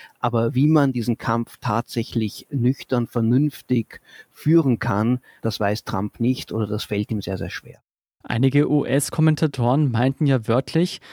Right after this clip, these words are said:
Speaker 2: aufgrund Trumps vieler Falschaussagen und Falschmeldungen,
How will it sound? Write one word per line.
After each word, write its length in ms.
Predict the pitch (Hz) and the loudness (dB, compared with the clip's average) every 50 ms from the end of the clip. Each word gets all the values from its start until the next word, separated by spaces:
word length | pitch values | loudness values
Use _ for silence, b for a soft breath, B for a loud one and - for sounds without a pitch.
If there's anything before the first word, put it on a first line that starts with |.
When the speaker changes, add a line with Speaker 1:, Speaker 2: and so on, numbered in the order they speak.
| B B | B B
Speaker 2:
aufgrund 560 | - 127 - - - - 143 143 139 139 - | -6 -6 -6 -4 -2 2 2 2 2 0 -4
Trumps 400 | - - - 123 120 139 147 - | -10 -4 -2 0 0 0 -2 -4
vieler 240 | - - 139 135 131 | -4 -2 0 0 0
Falschaussagen 1040 | 123 - - 117 123 156 156 - - 131 127 120 - - 123 120 127 127 147 147 151 | -2 -2 -2 0 0 0 0 -2 -2 -2 -2 -2 -2 -2 -2 -2 0 0 0 0 0
und 140 | - 135 120 | 0 -2 -4
Falschmeldungen, 840 | - - 120 131 156 - - - 120 110 113 123 127 127 135 160 170 | -4 -4 -2 -2 -2 -2 -2 0 0 2 2 2 4 4 4 2 2